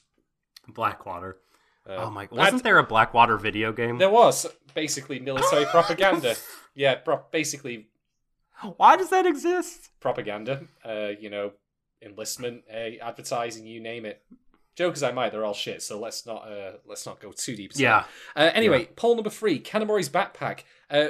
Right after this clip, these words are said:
Speaker 2: we actually did give you a wrong answer option on this one, and some people actually picked it because some people, I don't know, I think they want me to personally suffer.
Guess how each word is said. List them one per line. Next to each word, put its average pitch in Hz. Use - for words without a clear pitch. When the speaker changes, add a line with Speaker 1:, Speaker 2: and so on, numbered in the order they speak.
Speaker 2:
we 202
actually 330
did 302
give 311
you 226
a 165
wrong 143
answer 131
option 131
on 120
this 113
one, 123
and 165
some 269
people 269
actually 226
picked 254
it 131
because 143
some 175
people, 170
I 180
don't 185
know, 156
I 151
think 202
they 185
want 165
me 156
to 165
personally 151
suffer. 220